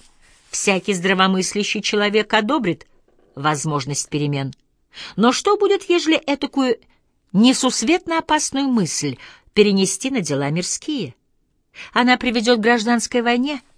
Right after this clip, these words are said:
революции — нарушению всего законного порядка, не так ли? Не возникнет ли чрезвычайно порочное мнение? Все должны измениться.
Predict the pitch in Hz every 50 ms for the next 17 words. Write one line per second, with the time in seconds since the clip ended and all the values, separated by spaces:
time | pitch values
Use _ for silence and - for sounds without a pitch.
0 | _ - 190 214 220 202 220 226 262 294 269 - - - - 170 151 139 - _
1 | _ _ _ _ _ _ _ _ - 196 226 247 226 240 233 - - 302 330 311
2 | 277 220 190 170 - _ _ - - - - - 233 233 208 254 277 233 202 165
3 | 160 - 196 208 220 214 196 160 143 135 - 143 131 127 131 131 - - - -
4 | 147 143 _ _ _ _ - 277 339 339 - - 113 - - - - - _ _
5 | _ _ _ _ _ _ _ _ _ _ _ _ _ - 143 170 196 190 175 175
6 | 170 151 135 147 196 233 349 359 - - 330 320 311 _ - 254 233 190 - -
7 | - - - _ _ - - 214 214 175 175 185 196 - - 190 170 165 156 156
8 | 147 - 165 156 156 151 135 - - - 143 143 139 135 139 139 131 123 113 98
9 | 104 151 - - - _ _ _ _ _ _ _ _ _ _ - - - 165 160
10 | 156 151 160 160 127 131 170 175 180 165 131 151 180 202 220 254 277 - - -
11 | - 117 117